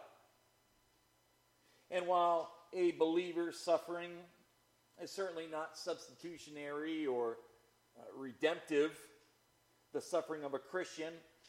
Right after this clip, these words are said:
could be the seed by which God uses to bring someone to God. That's what really Peter has started with all the way back in chapter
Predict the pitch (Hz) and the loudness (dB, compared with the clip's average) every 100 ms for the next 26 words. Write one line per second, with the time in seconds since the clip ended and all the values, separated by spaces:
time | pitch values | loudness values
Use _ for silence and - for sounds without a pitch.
0 | _ _ - 240 233 202 190 180 - 185 | _ _ -4 -4 -4 -8 -6 -6 -6 -8
1 | 190 190 175 175 180 - 180 175 170 185 | -6 4 4 6 0 2 6 6 4 -8
2 | 170 175 165 - - _ _ - 208 233 | -4 -4 -4 -10 -20 _ _ -2 0 0
3 | 247 226 - 156 135 131 143 156 - _ | -2 -4 -2 0 2 0 -4 -6 -16 _
4 | - - 202 185 123 - - _ _ _ | -10 -2 2 4 2 -6 -18 _ _ _
5 | _ _ _ _ _ _ _ _ _ _ | _ _ _ _ _ _ _ _ _ _
6 | _ _ _ _ _ _ _ _ _ _ | _ _ _ _ _ _ _ _ _ _
7 | _ _ _ _ _ _ _ 160 185 - | _ _ _ _ _ _ _ 0 0 0
8 | - - - _ _ _ - 160 175 165 | -16 -20 -20 _ _ _ -8 4 4 6
9 | 185 214 165 147 143 - - _ _ _ | 6 6 6 2 -2 -10 -20 _ _ _
10 | _ _ _ _ 196 180 170 156 - - | _ _ _ _ -8 -2 0 0 -4 -12
11 | - - 202 196 196 147 127 131 127 127 | -12 0 4 6 4 0 -2 -2 -2 -4
12 | - 151 156 151 147 156 139 151 139 - | -4 -2 -2 0 -2 -2 -10 -4 -4 -4
13 | 131 | -10